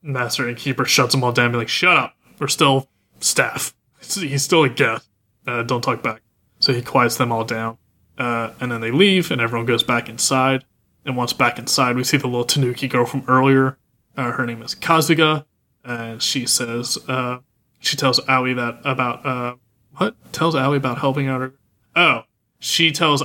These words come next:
Aoi that by helping out Master Tengu, she solved the fighting that was happening last night, healed the relations between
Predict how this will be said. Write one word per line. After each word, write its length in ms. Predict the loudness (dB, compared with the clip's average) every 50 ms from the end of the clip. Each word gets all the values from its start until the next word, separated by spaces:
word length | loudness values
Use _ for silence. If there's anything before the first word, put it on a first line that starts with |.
| 0 2
Aoi 400 | 2 4 4 2 -2 -6 -10 _ _ _ -18 _
that 260 | 0 0 0 0 -2 -2
by 120 | -4 -4
helping 340 | 0 0 0 0 2 0 -2
out 100 | 0 -2
Master 260 | -4 -4 -4 -4 -4
Tengu, 640 | -4 -2 0 0 -2 -2 -4 -4 -4 -6 -6 -8 -14 -20 _
she 280 | -4 -2 0 0 0 0
solved 380 | 0 2 2 2 2 2 0
the 80 | -4 -8
fighting 380 | -4 -2 -2 -2 0 -2 -4 -8
that 80 | -8
was 100 | -8 -6
happening 400 | -6 -6 -6 -6 -8 -12 -10 -8
last 340 | -8 -6 -6 -6 -8 -10 -10
night, 240 | -10 -12 -12 -14 _ _ _ _ _ _ _
healed 380 | _ -12 -4 -2 -2 -2 0 -2
the 80 | -2
relations 680 | -4 -2 -4 -2 -2 -2 -2 -2 -2 -2 -4 -6 -8 -10
between 480 | -6 -6 -6 -6 -6 -8 -6 -6 -8